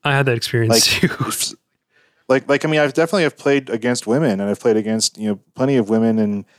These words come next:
Speaker 2: uh, at game stores and tournaments and stuff like that. But I just feel like I've, I've, I engaged with, with more women percentage wise in, like, the games I was playing of Valorant just so quickly. And that's, and maybe that's just because it's like, like you said, like, it's not,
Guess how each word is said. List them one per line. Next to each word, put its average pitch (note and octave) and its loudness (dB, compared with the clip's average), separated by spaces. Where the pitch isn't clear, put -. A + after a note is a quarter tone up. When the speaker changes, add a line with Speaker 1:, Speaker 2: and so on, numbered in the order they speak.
Speaker 2:
uh, F#2+ 2
at G2 -4
game A2 0
stores F#2+ 0
and F#2+ -10
tournaments C3+ -2
and F#2+ -4
stuff - -2
like F2 -4
that. F2+ 0
But G#2+ 0
I G#2+ 2
just A#2 -2
feel C#3 0
like A#2+ 0
I've, G#2+ -4
I've, G#2 -6
I A2 0
engaged A#2 -2
with, A2 0
with G#2 -4
more G#2+ 0
women G#2 -4
percentage A2+ -2
wise F2 -4
in, G2 -4
like, G2 -2
the G#2 -4
games G2 -2
I F#2 2
was F#2 -2
playing G2 -6
of E2+ -8
Valorant F2+ -2
just - -2
so G2+ 0
quickly. D#2+ -8
And A2 -2
that's, D3 0
and A#2+ 0
maybe C#3+ 4
that's C#3 0
just - -6
because B2+ -2
it's A#2+ 0
like, A#2+ -2
like A2+ -4
you A2 -4
said, - 0
like, F#2+ -6
it's G2 -6
not, G#2 -2